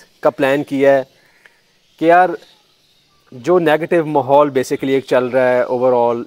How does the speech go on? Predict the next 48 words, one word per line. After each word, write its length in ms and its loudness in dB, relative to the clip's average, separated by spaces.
एग्रीकल्चर 520 -4
इंडस्ट्री 420 -6
के 120 -2
लिए, 220 -2
अ, 840 -18
आप 280 2
कोई 160 0
भी 120 -4
सोशल 300 -8
मीडिया 260 -2
प्लेटफॉर्म 440 -2
खोलें 380 -2
तो 120 -6
उस 120 -10
पर 100 -4
एक 180 -4
नेगेटिविटी 1120 -4
ही 360 -4
आपको 260 -4
नज़र 260 -2
आती 240 -4
है 80 -2
ज़्यादातर। 480 -6
कि 120 -2
जैसे 220 0
हर 160 0
बंदा, 320 0
अ, 480 -6
शौक 320 -2
ख़त्म 300 -8
कर 180 -4
रहा 160 0
है 100 0
जी, 140 -6
सेटअप्स 340 -6
ख़त्म 240 -10
कर 180 -2
रहे 180 -6
हैं। 200 -10
और 380 0
वो 220 2
लोग 420 4
अगर 240 0
आप 140 0
उनकी 180 -6
प्रोफाइल्स 580 -4
जाके 260 0
देखें, 280 -6